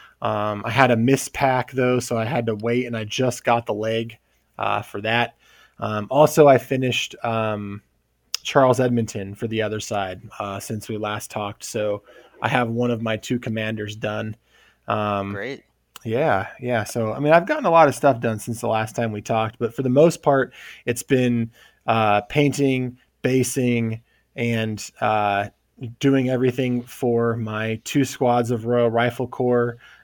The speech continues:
Speaker 1: my infiltrators, my South Wales Borderers, um, and my, um, Flag Boys. God, I can't think of the name of them right now. Um, but the,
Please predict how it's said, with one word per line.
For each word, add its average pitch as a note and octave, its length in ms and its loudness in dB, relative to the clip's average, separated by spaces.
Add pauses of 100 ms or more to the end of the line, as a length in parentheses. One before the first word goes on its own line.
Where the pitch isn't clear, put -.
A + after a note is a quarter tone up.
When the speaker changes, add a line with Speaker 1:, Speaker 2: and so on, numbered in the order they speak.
Speaker 1:
my A2+ 180 -4
infiltrators, A#2+ 1000 -2
my G#2+ 240 -6
South B2 360 0
Wales A#2+ 260 -2
Borderers, A#2+ 800 -2 (460)
um, G#2+ 580 -2 (180)
and B2 300 0
my, A2 380 -2
um, G#2 560 -8 (840)
Flag B2 440 0
Boys. G2 520 -10
God, A#2+ 240 -2
I G#2+ 60 -8
can't A2 280 -8
think G#2+ 140 -12
of G#2 60 -10
the G#2 80 -8
name G#2+ 200 -8
of G#2 120 -10
them G#2 200 -8
right G#2 160 -8
now. G#2 360 -6
Um, G2+ 420 -6 (380)
but A#2 180 -6
the, G#2 280 -6